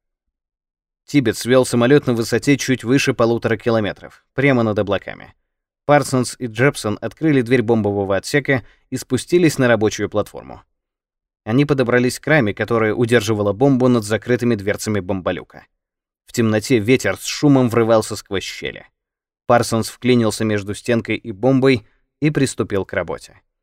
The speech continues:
Джепсон светил ему фонариком и подавал инструменты, как медсестра хирургу на операции. Парсонс хорошо подготовился. Его исцарапанные руки работали четко, но обстановка действовала на нервы.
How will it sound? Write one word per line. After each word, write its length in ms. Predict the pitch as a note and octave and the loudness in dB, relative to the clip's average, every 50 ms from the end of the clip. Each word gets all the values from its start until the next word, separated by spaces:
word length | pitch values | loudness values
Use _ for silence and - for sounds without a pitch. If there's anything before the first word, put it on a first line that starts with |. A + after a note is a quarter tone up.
| _ _ _ _ _ _ _ - | _ _ _ _ _ _ _ -12
Джепсон 500 | G2+ F#2+ - C#3+ C3+ - - B2+ A#2+ G#2+ | -8 0 0 2 2 2 0 -2 -2 -2
светил 380 | - A2 A2+ G2 - B2+ B2+ A#2+ | -2 -4 -4 -2 0 2 2 4
ему 220 | A#2 A2+ A#2 A2 | 4 4 2 2
фонариком 540 | - - A2 A#2 B2 B2+ B2+ - - B2+ B2+ | 0 0 0 2 2 2 2 2 0 0 0
и 140 | - B2+ B2 | 0 -2 -2
подавал 420 | - A#2+ A2 A#2 A2 A#2 A#2 A#2 | -2 0 2 2 2 2 2 2
инструменты, 580 | A2+ - - - A#2+ A#2+ C3+ C3+ A2+ F#2+ G#2+ F#2+ | 0 -2 -4 -4 0 2 2 2 0 -2 -4 -6
как 240 | - G#2+ F#2+ - | -6 -6 -6 -6
медсестра 520 | A2 G#2 - - A2+ G#2 - - A#2+ A#2 - | -6 -8 -6 -8 -8 -10 -4 -2 -2 -2 0
хирургу 460 | - A2+ A2 A2 A2+ G#2+ G2+ - G#2 | 0 -2 -2 0 -2 -2 -4 -4 -4
на 120 | G2+ G2 | -2 -2
операции. 580 | F#2 E2 - G2 F2+ - - - - A1+ - _ _ _ _ _ _ _ _ _ _ _ _ | -4 -4 -4 -6 -6 -8 -8 -12 -14 -14 -18 _ _ _ _ _ _ _ _ _ _ _ _
Парсонс 400 | C3+ B2+ A#2+ - - B2 A#2+ - | 2 2 2 2 0 -2 -2 -2
хорошо 380 | - B2+ A#2+ A#2+ - - B2 | 0 0 0 2 2 0 -2
подготовился. 720 | - G2 F2+ G2 F#2 - D#2+ B1 C#2 C#2 - - B1 - _ _ _ _ _ _ _ - | -2 -4 -6 -6 -6 -6 -8 -10 -10 -14 -14 -16 -18 -20 _ _ _ _ _ _ _ -6
Его 260 | G#2 A2 G#2 A2 A2 | -4 0 2 2 2
исцарапанные 600 | G#2+ - - A#2+ A2 A2 G#2 - G#2+ G#2 G#2 G#2 | 0 0 0 2 2 2 2 0 0 0 0 0
руки 240 | G#2 A2+ G#2 - A2+ | 0 -2 -2 0 0
работали 380 | G#2 G2 G#2 G2+ - G2+ F#2+ G2+ | 0 0 0 -2 -2 -6 -8 -10
четко, 480 | - - - G#2+ - - - C#2 - - _ _ _ _ _ _ | -6 -4 -2 -2 -4 -6 -12 -18 -18 -20 _ _ _ _ _ _
но 100 | G#2+ G#2 | -4 -4
обстановка 640 | G2 - - - A2 G#2+ G#2+ A#2 A#2 - - C3 | -4 -6 -6 -4 -2 0 0 0 0 0 -2 -2
действовала 680 | B2 G#2+ G2+ G#2+ F#2 E2 - - G2 F#2 F2 F#2 F#2 F2+ | -2 -2 -2 -4 -4 -4 -8 -10 -10 -8 -6 -6 -6 -6
на 80 | F2+ F#2 | -8 -10
нервы. 340 | F#2 F2 D2 - - _ | -12 -12 -12 -14 -14 _